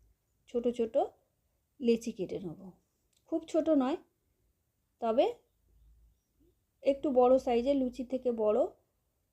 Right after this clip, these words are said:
সেইভাবে আমি যে কটা লেচি হয় সেই কটা লেচি কেটে নেব। দেখতেই পাচ্ছেন এইভাবে ছটা কিন্তু আমার লেচি হয়েছে। যে ময়দাটুকু নিয়েছিলাম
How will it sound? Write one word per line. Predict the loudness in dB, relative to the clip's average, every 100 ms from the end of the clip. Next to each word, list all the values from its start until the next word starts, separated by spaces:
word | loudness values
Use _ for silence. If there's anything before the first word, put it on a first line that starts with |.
| _ _ _ _
সেইভাবে | -4 0 2 2 4 4
আমি | 2 -2 -6 _ _ _ _
যে | -6 -4
কটা | -2 0
লেচি | 0 0 -2 -2
হয় | -2
সেই | 0 -2 -2
কটা | -2
লেচি | 0 -2 -4
কেটে | -6 -4 -2
নেব। | -2 -2 -2 -4 _ _ _ _ _ _ _ _ -20 -20 _ _ -20 _ _ _ _ _ -8
দেখতেই | -8 -6 -6
পাচ্ছেন | -6 -6 -8 -6
এইভাবে | -4 -2 0 0 -2 -4 _ _ _ _ _ _ _ _ _ _ _ _ _ _ _ _ _ _ _ _ -20
ছটা | -6 -4 -2 -4
কিন্তু | -2 0 2
আমার | 2 4
লেচি | 6 4 2 -6
হয়েছে। | -4 -6 -10 -20 -20 _ -20 -6
যে | -2
ময়দাটুকু | 0 0 -2 -2 -2 0
নিয়েছিলাম | 0 0 -2 -2